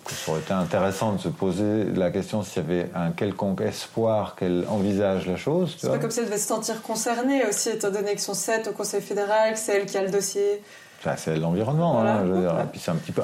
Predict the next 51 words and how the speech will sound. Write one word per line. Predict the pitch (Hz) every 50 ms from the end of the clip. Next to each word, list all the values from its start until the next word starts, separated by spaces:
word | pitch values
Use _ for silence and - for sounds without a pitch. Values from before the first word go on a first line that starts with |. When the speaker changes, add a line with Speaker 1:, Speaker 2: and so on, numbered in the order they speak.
| - -
Speaker 1:
à | - 82 92
elle | 110 113 92
que | - 101
j'avais | 80 80 80 69 76 76 76
adressé | 78 78 76 78 85 87 85 85 -
la | 92 90
question, | - - 104 - - - 180 185 185 330
Speaker 2:
<laughs> | -
Speaker 1:
parce | - 117 - -
que | - 131 127 - - - - -
c'est | - - 95
elle | 98 107 107
l'environnement, | 104 101 104 107 120 120 135 156 160 135 104 92
tu | 90
vois. | 95 98 - - - - - - - - - - - - - - - - - - -
Donc | 117 110 95 - -
aucune | 135 120 - 151 139
mention | 131 123 117 113 - 110 104
de | 95
ça. | 92 - 123 139 143 190 196 196 185 - - - _ _ _
Et, | - 120 110 104 98 95
euh, | 90 87 85 - - - -
et | 101 95 87
donc | 87 113 123 117
concrètement, | - - 120 104 - - 101 95 - - 117 123 147 170 190 185
elle | - 101 92
m'a | 92 92 95
juste | 95 143 147 147 -
sorti | - 123 110 - - 123
le | 95 95
script | - - - - 135 131 120 - -
qu'elle | - 107 92 85
sort | - - 113 101
à | 95
chaque | 92 - 87 82
fois, | - - - - 165 190 190 - - - -
qui | - - 95
est | 95 107 123 147 170 165 - -
ou | 117 127 117
la | 95 85
coop | - - 110 104 -
c'est | - 95
difficile, | 92 87 - - 92 - - 131 139 151 147 - - -
ou | 123 143 131
le | 107 -
peuple | 117 151 143 180
aussi | 190 175 - 139 131
c'est | - - 95
dur | 95 104 101
à | 98
embarquer. | 95 87 85 85 - - -